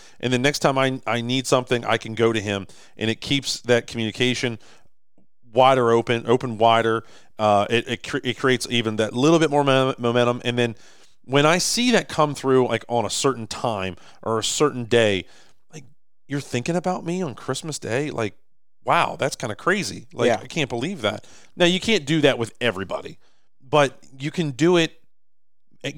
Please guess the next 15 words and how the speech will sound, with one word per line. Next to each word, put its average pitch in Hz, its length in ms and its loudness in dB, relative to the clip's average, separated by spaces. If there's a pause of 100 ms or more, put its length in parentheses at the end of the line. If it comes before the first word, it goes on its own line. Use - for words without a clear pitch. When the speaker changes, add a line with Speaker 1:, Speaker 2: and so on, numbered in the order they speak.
Speaker 1:
know - 40 2
what 370 100 -2
you - 60 -10
could? 285 340 -2
Honestly, 175 320 0
you - 60 -10
could. 131 180 0
You 143 80 -4
could - 140 -8
put - 160 -2
together 123 400 2 (340)
a - 80 -4
text - 380 0
right 120 200 2
now 98 300 -2